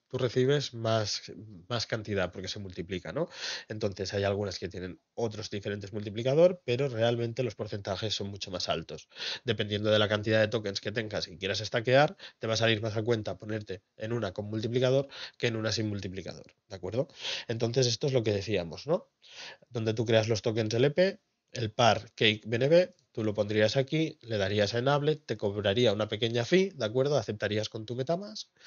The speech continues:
y directamente podrías estaquear tus tokens aquí. Y aquí te saldría todo lo que vas ganando con ese porcentaje y podrías retirarlo en cualquier momento. Y cuando lo retiras, pues también se te cobra una fee.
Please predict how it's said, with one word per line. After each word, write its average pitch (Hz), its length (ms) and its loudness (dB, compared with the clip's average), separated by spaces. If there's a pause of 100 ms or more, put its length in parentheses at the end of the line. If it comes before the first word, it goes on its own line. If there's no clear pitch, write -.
(200)
y 165 120 2
directamente 151 680 4
podrías 120 540 2
estaquear 107 560 2
tus - 360 -6
tokens 98 380 -4
aquí. 98 320 -4 (500)
Y 135 200 8
aquí 110 220 6
te 110 120 2
saldría 110 480 4
todo 110 260 2
lo 107 80 4
que 95 100 0
vas 98 180 2
ganando 98 420 -2
con 95 200 -6
ese 98 160 -6
porcentaje 98 760 -6
y 131 120 -4
podrías 123 380 6
retirarlo 107 440 0
en 113 60 -4
cualquier 98 320 -2
momento. 98 520 -6 (720)
Y 156 240 -2
cuando 113 280 2
lo 104 80 6
retiras, 113 480 4
pues 104 280 -4
también 98 280 -4
se 104 80 -8
te 101 80 -4
cobra 101 220 -4
una 107 120 -2
fee. 139 260 0